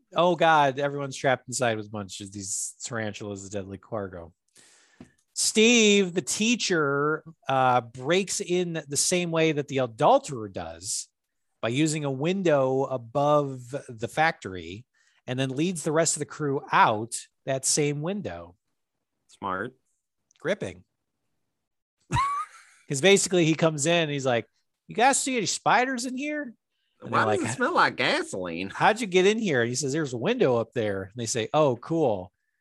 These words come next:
Speaker 1: And then they go up there. And then they
Speaker 2: So
Speaker 1: get
Speaker 2: then they
Speaker 1: out.
Speaker 2: go up there. So Andrew, at this point, I'm like, "Okay, now we still don't, we haven't solved the problem with the spiders yet."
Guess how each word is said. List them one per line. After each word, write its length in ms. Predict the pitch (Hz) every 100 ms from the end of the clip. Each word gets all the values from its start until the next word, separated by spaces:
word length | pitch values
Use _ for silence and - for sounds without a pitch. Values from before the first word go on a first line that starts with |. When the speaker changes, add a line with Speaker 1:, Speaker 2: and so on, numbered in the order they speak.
| _
Speaker 1:
And 120 | 120 123
then 80 |
they 120 | 120 113
go 220 | 123 117
up 160 | 113
there. 400 | - 95 87 101 _
And 140 | 123 110
then 80 |
they 80 | 104
Speaker 2:
So 60 | 104
Speaker 1:
get 60 | 185
Speaker 2:
then 100 | 196
they 60 |
Speaker 1:
out. 40 | 196
Speaker 2:
go 160 | 190 156
up 160 | 131
there. 160 | 104 90
So 240 | 98 147
Andrew, 400 | - 170 202 190
at 100 | 170
this 160 | - 196
point, 260 | - 208 175
I'm 140 | 160
like, 340 | 151 143 127 _ _ _ -
"Okay, 640 | 127 143 147 123 123 139 - _ _ _ _ _ _
now 320 | 117 113 127
we 320 | 143 139 135
still 540 | 127 - - 139 135 131
don't, 420 | 131 131 127 120 _ 127
we 80 | 131
haven't 220 | 143 131
solved 300 | 147 131 120
the 60 |
problem 380 | - 131 127 123
with 120 | 117
the 60 | -
spiders 500 | - 160 156 107 98
yet." 300 | 87 62 -